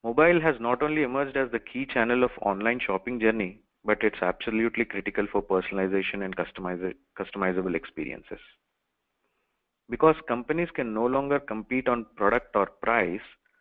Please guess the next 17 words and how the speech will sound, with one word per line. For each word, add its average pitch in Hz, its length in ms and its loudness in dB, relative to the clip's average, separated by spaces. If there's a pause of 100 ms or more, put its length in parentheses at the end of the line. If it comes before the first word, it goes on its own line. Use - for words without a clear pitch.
(220)
customer 143 340 2
experience 127 540 0
has 107 140 -4
become 104 320 -6
the 101 80 -4
new 104 340 -2
competitive 95 640 0
battleground. 82 520 -2 (1080)
Creating 139 440 2
an 139 80 0
individualized 123 760 0
digital 113 380 -4
interaction 107 600 -2
based 101 300 -2
on 110 160 -4
customer 107 460 -2
intent 101 440 -2